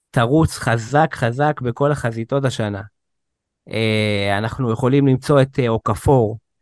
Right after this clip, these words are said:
מ-, שהגיע מרדבול לזלצבורג, הגיע, הוא שחקן בן עשרים ושתיים, כולה ב-, בארבע עשרה מיליון יורו,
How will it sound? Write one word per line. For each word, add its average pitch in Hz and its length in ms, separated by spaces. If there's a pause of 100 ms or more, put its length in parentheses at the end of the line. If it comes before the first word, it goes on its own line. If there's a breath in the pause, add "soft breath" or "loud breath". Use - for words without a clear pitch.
(440)
מ-, 107 960
שהגיע 120 560
מרדבול 123 720
לזלצבורג, 139 960 (220)
הגיע, 135 420 (640)
הוא 151 160
שחקן 202 420
בן 208 140
עשרים 185 340
ושתיים, 160 500
כולה 156 320 (260)
ב-, 127 300
בארבע 117 680
עשרה 143 280
מיליון 135 380
יורו, 135 380